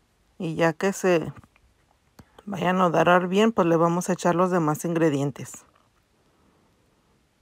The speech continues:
Ahí los vamos moviendo para que se nos dore parejito. Ya que veamos que quedaron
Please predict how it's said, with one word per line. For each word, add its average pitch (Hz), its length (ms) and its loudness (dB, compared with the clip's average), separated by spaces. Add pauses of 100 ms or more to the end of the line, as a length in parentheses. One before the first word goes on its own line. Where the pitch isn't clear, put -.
(500)
Ahí 151 200 0
los 165 220 -4
vamos 165 320 -2
moviendo 147 500 -2
para 151 260 -2
que 147 140 -8
se 151 200 -4
nos 143 320 -6
dore 147 360 -2
parejito. 143 720 -6 (2500)
Ya 175 200 0
que 202 160 2
veamos 180 600 4
que 180 160 0
quedaron 170 600 2